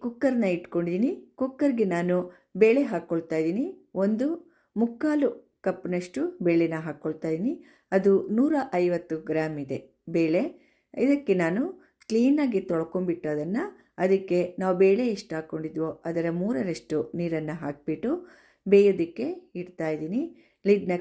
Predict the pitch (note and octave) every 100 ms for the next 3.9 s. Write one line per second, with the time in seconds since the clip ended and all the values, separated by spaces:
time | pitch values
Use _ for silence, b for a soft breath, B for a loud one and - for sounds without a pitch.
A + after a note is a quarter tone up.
0 | F3+ F3+ F#3+ G#3 F3+ D#3+ E3 - B3 F4+
1 | B B - G3 A3+ C4+ - F#3 F3 -
2 | E3+ - B B G3+ A3+ D4 E4+ - A3
3 | - F3+ E3+ D#3+ E3 - D#3+ E3+ G#3+